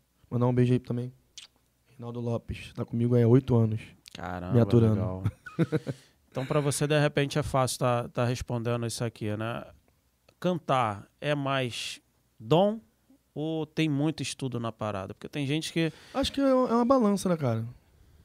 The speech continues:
Speaker 1: Acho que é uma balança. É, é muito dom, né? Mas
Speaker 2: Ou
Speaker 1: também você aprimorar, você estudar é importante.
Speaker 2: Instrumento, é, vamos colocar, é, a gente,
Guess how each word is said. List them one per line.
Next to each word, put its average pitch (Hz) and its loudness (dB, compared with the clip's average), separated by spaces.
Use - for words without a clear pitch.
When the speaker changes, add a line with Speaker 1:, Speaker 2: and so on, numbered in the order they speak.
Speaker 1:
Acho - -20
que - -8
é 208 -2
uma 202 -2
balança. 196 -2
É, 156 4
é - 4
muito 165 6
dom, 165 6
né? 165 4
Mas 139 0
Speaker 2:
Ou 165 -4
Speaker 1:
também 143 2
você 160 2
aprimorar, 156 4
você 147 -6
estudar 131 -2
é 131 -2
importante. 131 -4
Speaker 2:
Instrumento, 175 -2
é, 156 0
vamos 160 -6
colocar, 147 0
é, 123 -2
a 135 -6
gente, 151 -4